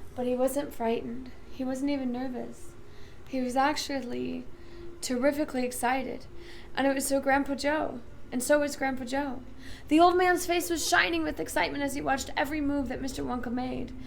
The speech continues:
Mister Wonka was reaching for a button high up on the glass ceiling of the elevator.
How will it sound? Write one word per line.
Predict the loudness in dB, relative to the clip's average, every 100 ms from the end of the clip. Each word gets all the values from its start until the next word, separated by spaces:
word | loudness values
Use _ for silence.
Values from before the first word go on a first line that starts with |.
| -10 -6 2
Mister | 2 4
Wonka | 4 4 4 0
was | 0 -2
reaching | -2 -2 2
for | 2
a | 4
button | 4 4 2 -2
high | -2 2 4 4
up | 4
on | 0
the | 2
glass | 4 4 2
ceiling | 0 0 0
of | 0
the | 0
elevator. | 0 0 0 0 -4